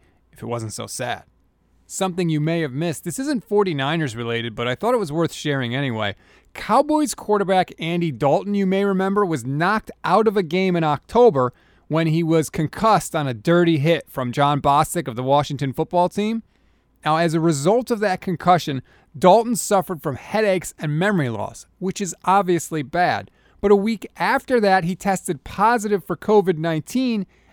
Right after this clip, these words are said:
and he has completely lost his sense of smell and taste.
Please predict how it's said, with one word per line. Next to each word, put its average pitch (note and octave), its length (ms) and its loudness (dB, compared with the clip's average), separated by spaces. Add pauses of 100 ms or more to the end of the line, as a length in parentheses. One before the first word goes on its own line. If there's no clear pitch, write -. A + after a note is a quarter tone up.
(100)
and G#3 140 -2
he G#3+ 80 0
has G#3 160 -2
completely B3 840 -4
lost G#3+ 500 2
his A3 180 -2
sense F#3 440 -2
of F3 160 -4
smell F3 680 0 (400)
and B3 600 -2
taste. C4 560 -2